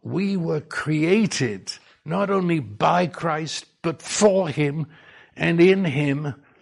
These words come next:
and everything that we would have, which was limitless,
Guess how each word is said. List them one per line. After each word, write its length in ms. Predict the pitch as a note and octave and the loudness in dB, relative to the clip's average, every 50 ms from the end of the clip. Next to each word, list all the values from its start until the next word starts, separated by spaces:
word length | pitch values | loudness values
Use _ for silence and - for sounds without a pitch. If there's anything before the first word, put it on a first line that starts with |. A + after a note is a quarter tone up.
| _ _ _ - | _ _ _ -4
and 140 | F3 F3+ | -2 0
everything 800 | F#3+ F#3+ G#3+ A#3 A#3+ G#3+ G3 G#3 G#3+ G3+ F#3 - - A3 G#3+ G3+ | 6 8 8 8 8 6 2 0 0 0 0 0 0 0 2 4
that 140 | G3 G3 F#3+ | 4 4 4
we 240 | F#3+ G#3 G3+ F#3+ E3 | 4 2 0 0 -2
would 320 | F3+ F#3 G3+ G3 F3+ B2+ - - | -2 0 2 2 0 0 -4 -10
have, 500 | - - F#3+ F#3 F3+ E3+ F3 F3+ E3 C#3+ | -4 0 2 2 4 4 4 2 2 0
which 240 | D#3 D#3+ C#3+ - - | 0 0 -2 -2 -2
was 260 | D#3+ D3 C#3 A#2+ - - _ _ _ _ _ _ _ _ - | -4 -4 -4 -4 -8 -14 _ _ _ _ _ _ _ _ -6
limitless, 1040 | B2 C3 E3 G3+ A3 F#3+ E3+ D#3 - C3 B2 B2 A#2+ A#2+ C3+ C3+ - - - - - | -2 4 6 6 6 6 4 2 0 -2 -2 -2 -2 -2 -2 -4 -4 -6 -6 -8 -10